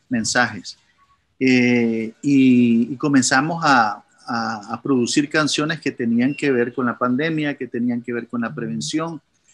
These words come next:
que tenían que ver con el amor, que tenían que ver con la esperanza, porque nosotros, eh, una de las responsabilidades que tenemos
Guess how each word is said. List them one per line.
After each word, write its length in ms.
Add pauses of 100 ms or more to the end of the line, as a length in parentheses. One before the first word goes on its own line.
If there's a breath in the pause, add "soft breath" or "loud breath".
(120)
que 120
tenían 380
que 120
ver 140
con 180
el 140
amor, 480
que 100
tenían 400
que 80
ver 120
con 140
la 60
esperanza, 680 (360 loud breath)
porque 580
nosotros, 760 (200)
eh, 400 (100)
una 280
de 80
las 160
responsabilidades 720
que 140
tenemos 460